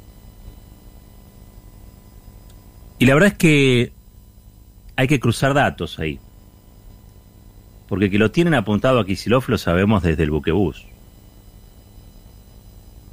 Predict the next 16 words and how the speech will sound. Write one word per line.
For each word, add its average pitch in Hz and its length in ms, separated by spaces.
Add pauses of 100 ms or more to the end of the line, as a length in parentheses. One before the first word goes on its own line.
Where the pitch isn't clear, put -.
(440)
Que 113 100
lo 107 120
tiene 156 200
apuntado 110 880 (1120)
buena 110 240
parte 107 380
de 82 120
la 76 480
comunicación 85 600
concentrada 95 1000 (880)
desde 78 220
que - 140
lo 76 520 (1400)
trataron 101 340
de 80 320 (600)
marxista, - 800